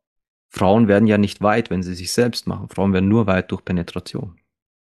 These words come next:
Und jetzt kommt nämlich mein, mein Oberhammer, äh, ist, ist dann ja, wenn, wenn's dann heißt, ja, äh,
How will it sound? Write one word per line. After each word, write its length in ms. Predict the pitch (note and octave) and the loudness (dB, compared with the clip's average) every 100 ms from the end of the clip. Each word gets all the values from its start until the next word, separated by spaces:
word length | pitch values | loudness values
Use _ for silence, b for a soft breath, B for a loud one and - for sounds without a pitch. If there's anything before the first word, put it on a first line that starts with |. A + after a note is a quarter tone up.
| _ _ B B B B - | _ _ B B B B -2
Und 80 | |
jetzt 140 | G2+ - | -2 2
kommt 200 | A#2+ A2 | 2 4
nämlich 220 | A2 G#2 | 4 4
mein, 200 | G2 F2+ B B B - | 2 0 B B B -4
mein 220 | F#2+ F#2+ _ _ | -2 -2 _ _
Oberhammer, 760 | D3 B2+ A#2+ G#2 G2+ G2+ F2+ B B B - | -2 2 2 2 2 2 0 B B B -4
äh, 400 | G2+ F#2+ F#2 - | 0 2 0 -2
ist, 180 | G#2+ - | -8 -8
ist 200 | - - | -6 0
dann 120 | A2+ | 2
ja, 160 | G#2 F#2+ | 2 0
wenn, 200 | F#2+ F2+ | -2 -4
wenn's 180 | G2 | -4
dann 140 | - G2+ | -4 -2
heißt, 220 | G2+ - | -2 0
ja, 260 | A2 B2 B B B B - | 0 0 B B B B -10
äh, 380 | G2+ F#2+ F#2+ | -2 0 0